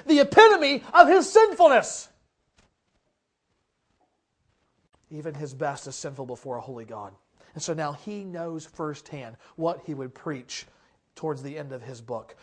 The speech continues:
We all become like one who is unclean, and all our righteous deeds are like a polluted garment.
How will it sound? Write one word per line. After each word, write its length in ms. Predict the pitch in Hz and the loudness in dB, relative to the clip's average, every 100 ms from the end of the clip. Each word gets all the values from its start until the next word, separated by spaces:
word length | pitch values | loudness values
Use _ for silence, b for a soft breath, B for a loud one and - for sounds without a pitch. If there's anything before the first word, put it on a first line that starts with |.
| b | b
We 240 | 175 165 165 - | -8 -8 -10 -6
all 520 | 165 165 165 160 - _ | -2 0 -2 -4 -10 _
become 580 | 147 - 156 143 139 143 b | -14 -10 -8 -8 -10 -18 b
like 300 | 147 135 135 | -8 -8 -8
one 340 | 143 147 143 | -10 -8 -8
who 180 | 143 139 127 | -10 -14 -14
is 100 | 139 | -12
unclean, 640 | 139 131 - 139 120 117 b b | -14 -16 -18 -16 -16 -20 b b
and 160 | 160 151 | -12 -6
all 540 | 170 170 170 165 160 - | -2 0 0 -4 -8 -4
our 220 | 151 143 - | -4 -4 -10
righteous 580 | 156 196 277 - 190 - | 0 2 2 0 -12 -14
deeds 520 | 147 110 110 110 - b | -20 -20 -20 -20 -20 b
are 120 | - 151 | -6 -4
like 460 | 156 147 131 - _ _ _ | -2 -4 -6 -18 _ _ _
a 80 | 151 | -12
polluted 580 | - 139 143 123 107 107 _ 143 | -10 -10 -10 -10 -14 -16 _ -18
garment. 480 | 135 107 92 - | -16 -16 -20 -20